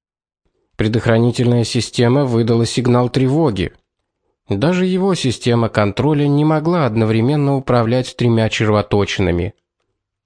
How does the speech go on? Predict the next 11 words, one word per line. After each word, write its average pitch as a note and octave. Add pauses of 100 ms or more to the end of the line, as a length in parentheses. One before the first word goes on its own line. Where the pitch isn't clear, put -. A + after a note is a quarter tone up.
(280)
«Мне C3
бы F3
не F3
помешала D#3+
ваша C#3+
помощь», C#3+ (320)
обратился A2
он A#2+
к -
Ри. G2 (640)
«Хорошо». D#3